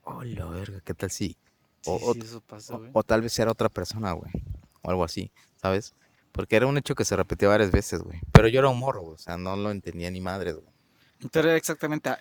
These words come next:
Speaker 2: el, el mismo movimiento, o sea, ni más rápido ni más lento, o sea, la
Speaker 1: Ajá.
Speaker 2: misma velocidad,
Speaker 1: Exacto.
Speaker 2: el mismo sonido,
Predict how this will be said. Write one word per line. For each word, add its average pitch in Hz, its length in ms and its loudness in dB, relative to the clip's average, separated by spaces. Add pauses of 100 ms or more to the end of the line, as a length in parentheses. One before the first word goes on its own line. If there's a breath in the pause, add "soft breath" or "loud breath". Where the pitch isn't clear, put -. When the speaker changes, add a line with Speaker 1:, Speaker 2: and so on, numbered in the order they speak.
(400)
Speaker 2:
el, 127 260 -6
el 120 200 -4
mismo 135 380 -6
movimiento, 120 480 2
o - 40 4
sea, - 140 6 (200)
ni 127 180 -2
más 139 180 2
rápido 170 460 -2
ni 135 120 -2
más 120 260 -2
lento, 131 320 -6
o 104 40 -12
sea, 113 140 -8
la 117 80 -4
Speaker 1:
Ajá. 117 100 -2
Speaker 2:
misma 143 200 -2
velocidad, 113 640 -4
Speaker 1:
Exacto. - 440 -8 (180)
Speaker 2:
el 110 100 -10
mismo 127 280 -4
sonido, 113 500 -8